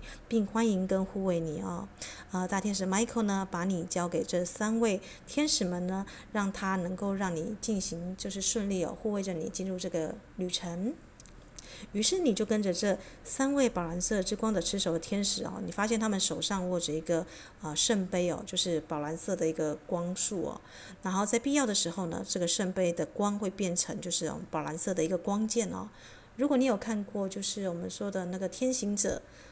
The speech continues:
呃，那种光剑的话，那这就是这种蓝色、白色的光剑哦，有点蓝白色的光剑哦。啊，他们有的人是拿这种光剑是在护卫着你哦。呃，因此你感到安心哦。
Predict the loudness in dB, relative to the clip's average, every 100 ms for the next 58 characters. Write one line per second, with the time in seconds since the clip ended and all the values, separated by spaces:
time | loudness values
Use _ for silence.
0 | -16 -8 -6 -2 -2 -2 -2 -2 0 2
1 | 2 2 -2 0 0 -2 -2 -2 -2 -2
2 | -4 -6 -4 -4 -2 -2 -2 -4 -4 -4
3 | -2 0 0 0 -2 -2 -6 -6 -2 2
4 | 4 4 2 0 0 0 0 -2 -2 -2
5 | -2 -4 -6 -14 -16 -12 -2 -2 2 6
6 | 6 6 4 4 4 2 0 0 0 -2
7 | 0 0 0 0 0 0 -2 -2 -2 0
8 | 2 0 -4 -6 -6 -10 -14 -20 -20 -20
9 | -20 -20 -20 -20 -20 -20 -20 -18 -16 -16
10 | -4 0 4 4 4 2 2 0 -2 -2
11 | -2 0 2 2 2 0